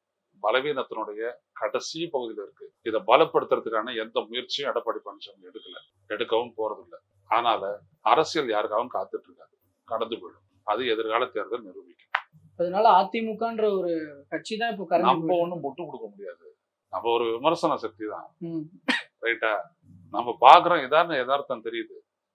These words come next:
Speaker 1: ஆனா பலவீனம் அடைஞ்சிருக்குதுன்றதை நாங்க ஏத்துக்க மாட்டோம் அப்படின்னோம்னா நம்ம என்ன பண்ண முடியும்? நம்ம அனலைஸ் பண்ணிட்டு போயிட்டே இருக்க போறோம். ஆனா அரசியல் அடுத்த கட்டத்துக்கு போயிடுச்சு, இவங்க பின்னாடி நிக்கிறாங்க,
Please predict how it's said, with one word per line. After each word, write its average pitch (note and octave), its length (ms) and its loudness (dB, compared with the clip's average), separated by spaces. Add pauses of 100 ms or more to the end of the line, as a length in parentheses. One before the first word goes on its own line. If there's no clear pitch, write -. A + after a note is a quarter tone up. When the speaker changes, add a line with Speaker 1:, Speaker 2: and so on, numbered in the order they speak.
(100)
Speaker 1:
ஆனா C#3 140 2 (100)
பலவீனம் E3 400 4
அடைஞ்சிருக்குதுன்றதை D3 680 -6
நாங்க A#2+ 220 -6
ஏத்துக்க C#3+ 320 -2
மாட்டோம் A#2 200 0
அப்படின்னோம்னா A2+ 380 -14
நம்ம B2 180 -8
என்ன B2+ 140 -2
பண்ண - 120 -20
முடியும்? - 320 -20 (920)
நம்ம A#2+ 180 -6
அனலைஸ் C#3 320 0
பண்ணிட்டு - 260 -10
போயிட்டே A#2 260 -4
இருக்க A2 200 -6
போறோம். - 200 -20 (520)
ஆனா B2+ 140 6 (100)
அரசியல் E3 380 4
அடுத்த - 160 0
கட்டத்துக்கு - 440 -10
போயிடுச்சு, - 280 -20 (300)
இவங்க C#3 180 -4 (100)
பின்னாடி A2+ 300 -6
நிக்கிறாங்க, - 340 -20